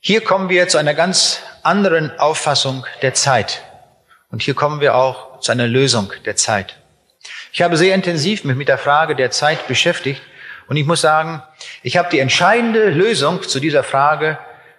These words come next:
nicht in einem Physikbuch gefunden, auch nicht in einem Buch der Biologie oder Psychologie,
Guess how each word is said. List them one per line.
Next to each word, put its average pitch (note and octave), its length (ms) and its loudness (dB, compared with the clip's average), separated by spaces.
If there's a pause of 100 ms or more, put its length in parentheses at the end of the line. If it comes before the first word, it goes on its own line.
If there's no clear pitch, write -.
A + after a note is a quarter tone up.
nicht F3 420 0
in C#3+ 100 -2
einem D3 240 0
Physikbuch D3+ 600 -2
gefunden, E3 500 -2 (340)
auch A#2 160 0
nicht D#3+ 200 0
in C#3 80 -2
einem B2+ 240 0
Buch C3 200 -4
der A2+ 140 0
Biologie D#3 680 -2
oder - 160 2
Psychologie, C3 840 -2